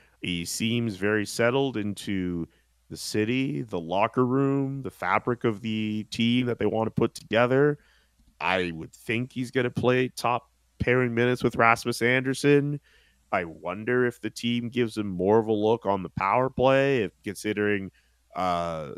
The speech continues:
the defenseman that they'll have, depending on what happens with Noah Hanifin. Uh, he got some power play time at the World Championships, but we all know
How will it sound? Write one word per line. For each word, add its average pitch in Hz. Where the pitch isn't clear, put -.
the 95
defenseman 104
that 98
they'll 90
have, 95
depending 98
on 92
what 90
happens 92
with 90
Noah 92
Hanifin. 131
Uh, 80
he 80
got 87
some 113
power 117
play 123
time 120
at -
the 113
World 117
Championships, 117
but 95
we 87
all 95
know 92